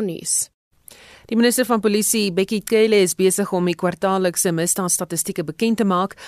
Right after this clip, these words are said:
Speaker 2: Hendrik Weingart het vroeër die polisiekenner-generaal Lenneth Max gevra oor hoe prakties en betroubaar dit is dat die statistieke kwartaalliks bekend gemaak word.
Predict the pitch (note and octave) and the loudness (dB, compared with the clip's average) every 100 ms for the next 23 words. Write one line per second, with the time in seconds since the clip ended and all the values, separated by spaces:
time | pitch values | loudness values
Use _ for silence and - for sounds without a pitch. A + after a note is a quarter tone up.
0 | - - F#3 A3 G#3+ F#3+ G3+ G#3 C4 C4 | -18 -4 0 2 2 2 0 2 0 0
1 | - B3+ B3+ G#3 G3+ G#3 - A3+ A3+ A3 | -2 2 2 2 -2 -2 -2 -2 0 0
2 | G3+ G#3 G3 G3 F#3+ - F#3+ G3+ G3 E3 | 0 0 2 2 0 0 0 0 -2 -2
3 | G3 - A3+ - G3+ F#3+ F#3 F3 G3 - | -2 -2 -6 -2 0 0 0 -2 -4 -2
4 | C4 - D4 B3+ A3 - D#4 D#4 A#3+ G#3+ | -4 -2 -2 -2 -4 -2 0 2 2 0
5 | G3 G#3+ - G3 F#3+ G#3 G#3 G3 G#3+ G3 | 0 -2 -2 -2 -2 -4 -4 -4 -6 -6
6 | G3+ F3+ - G#3+ G#3+ E3+ - - F#3+ F3 | -6 -4 -4 -2 -2 -2 -4 -4 -4 -4
7 | F#3 D3+ A#2 - F2 - | -4 -6 -6 -8 -8 -8